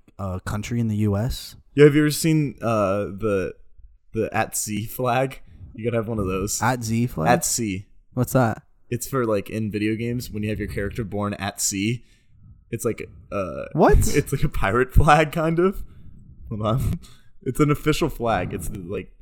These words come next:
Speaker 1: You want,
Speaker 2: you
Speaker 1: yeah,
Speaker 2: keep,
Speaker 1: you want,
Speaker 2: keep
Speaker 1: wanna
Speaker 2: going.
Speaker 1: look it up? What at sea flag?
Speaker 2: Yeah.
Speaker 1: Honestly, though, I was, so we're gonna do that, and I feel like your house isn't decorated if you don't have flags. Like, that's not a real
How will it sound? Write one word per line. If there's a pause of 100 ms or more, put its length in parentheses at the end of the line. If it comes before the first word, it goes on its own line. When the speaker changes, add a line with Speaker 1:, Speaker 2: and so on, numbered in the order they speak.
Speaker 1:
You
want,
Speaker 2:
you
Speaker 1:
yeah,
Speaker 2:
keep,
Speaker 1:
you
want,
Speaker 2:
keep
Speaker 1:
wanna
Speaker 2:
going.
Speaker 1:
look
it
up?
What
at
sea
flag? (180)
Speaker 2:
Yeah. (200)
Speaker 1:
Honestly,
though,
I
was, (440)
so
we're
gonna
do
that,
and
I
feel
like (840)
your
house
isn't
decorated (840)
if
you
don't
have (160)
flags.
Like,
that's
not
a
real